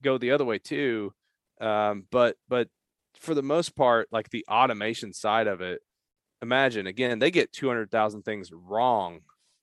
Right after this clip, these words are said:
out of two million things that get reported a day. Um,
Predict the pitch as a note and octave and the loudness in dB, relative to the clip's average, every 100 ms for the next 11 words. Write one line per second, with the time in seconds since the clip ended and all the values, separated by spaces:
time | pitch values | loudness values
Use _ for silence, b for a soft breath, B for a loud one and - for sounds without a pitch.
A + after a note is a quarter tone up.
0 | _ _ _ - G#2+ G2+ - - D3 C3 | _ _ _ -4 -2 -2 -6 -12 -6 -6
1 | A#2 A#2 B2 G#2+ G2 G#2 F#2+ F2+ F#2 F2+ | -2 -2 0 -2 -6 -10 -8 -8 -8 -10
2 | _ A#2 G#2+ F#2+ - F2 F2+ E2+ E2 E2+ | _ -6 -4 -6 -8 -12 -10 -8 -8 -10
3 | - _ _ _ _ _ - F#2+ F2+ E2 | -14 _ _ _ _ _ -12 -8 -6 -6
4 | D#2+ | -8